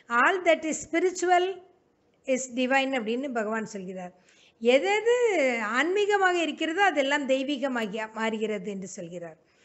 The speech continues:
அது மாதிரி ஆன்ம சக்தி கொடுத்து, ஆன்ம சக்தி வெளிப்பாடோடு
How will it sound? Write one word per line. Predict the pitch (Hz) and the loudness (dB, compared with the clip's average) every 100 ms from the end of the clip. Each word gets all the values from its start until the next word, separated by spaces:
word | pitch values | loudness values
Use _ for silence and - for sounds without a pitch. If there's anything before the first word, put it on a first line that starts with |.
| _ _ - | _ _ 0
அது | 240 349 453 | 4 4 2
மாதிரி | 415 302 285 302 | 2 2 2 2
ஆன்ம | 240 262 339 427 427 | 2 4 2 2 -2
சக்தி | 392 311 - - 359 381 359 - - | 0 0 0 -2 2 2 0 -8 -4
கொடுத்து, | 294 339 359 330 220 190 | -2 -2 -2 -2 -2 0
ஆன்ம | 233 311 370 | 0 0 0
சக்தி | - 320 - 302 | -2 -4 -4 0
வெளிப்பாடோடு | 254 262 294 - 302 302 302 320 330 233 | 0 0 -2 -2 0 0 2 0 0 -4